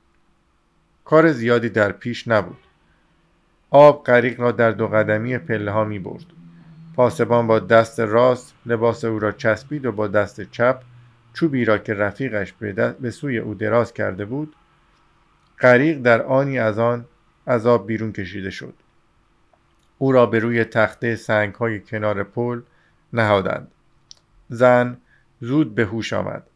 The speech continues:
نیمخیزی کرد، نشست و شروع به عطسه و سر و صدا کرد و بیهوده پیراهن تر خود را به دست‌های خیش می‌مالید. هیچ چیز نمی‌گفت.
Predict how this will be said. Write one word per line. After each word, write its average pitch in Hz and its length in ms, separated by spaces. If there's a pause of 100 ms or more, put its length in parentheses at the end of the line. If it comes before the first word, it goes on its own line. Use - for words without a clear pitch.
(680)
نیمخیزی 127 600
کرد، 104 380 (300)
نشست 139 460
و 123 60
شروع 113 340
به 113 100
عطسه 113 400
و 117 260 (800)
سر 117 240
و 107 60
صدا 107 380
کرد 101 460
و 113 80
بیهوده 113 600
پیراهن 113 760 (340)
تر 131 240
خود 113 300
را 117 100
به 107 140
دست‌های 104 560
خیش 107 400
می‌مالید. 92 480 (1600)
هیچ 185 260
چیز 143 300
نمی‌گفت. 110 600